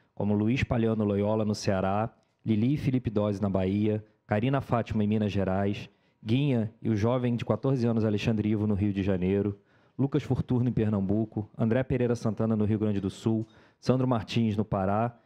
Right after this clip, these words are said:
e alguns desses dirigentes regionais da própria B G L T,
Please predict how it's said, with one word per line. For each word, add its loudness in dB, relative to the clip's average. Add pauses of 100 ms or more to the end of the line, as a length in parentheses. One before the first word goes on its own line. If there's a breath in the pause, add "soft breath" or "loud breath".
(180 soft breath)
e 0
alguns 0
desses 0
dirigentes 0
regionais 0
da 0
própria -2
B 2
G 0
L 0
T, -2